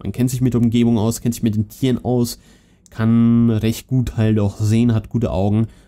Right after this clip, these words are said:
und deswegen ist man ein guter Speer und das braucht auch die Aschenlegion, weil die ist entweder mit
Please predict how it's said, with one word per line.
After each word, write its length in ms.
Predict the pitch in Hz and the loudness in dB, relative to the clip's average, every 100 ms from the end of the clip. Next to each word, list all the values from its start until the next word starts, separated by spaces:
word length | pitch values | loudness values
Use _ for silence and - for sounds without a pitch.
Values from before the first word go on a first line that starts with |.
| _ | _
und 160 | - 104 | -4 -2
deswegen 300 | 101 107 104 | 0 0 0
ist 120 | 101 | 0
man 120 | 104 | 0
ein 60 | 101 | 2
guter 200 | 107 104 | 0 -4
Speer 460 | - 101 101 104 104 - _ - | -4 -2 0 0 -4 -20 _ -10
und 500 | 90 92 92 - 101 | -4 0 -2 -4 -8
das 140 | 98 | -8
braucht 240 | - 98 | -6 -4
auch 140 | 117 113 | -2 -2
die 180 | 127 - | -2 -4
Aschenlegion, 600 | 107 104 80 50 50 - | -4 -2 -4 -8 -12 -8
weil 300 | 95 85 85 117 - | -4 -4 -4 -8 -10
die 420 | 135 139 139 143 - | -2 2 2 0 -2
ist 460 | 120 123 117 - _ _ _ - | -2 -2 -2 -12 _ _ _ -4
entweder 460 | 190 190 71 71 | -2 -2 -4 -2
mit 480 | 104 117 110 107 - | 0 2 0 -4 -12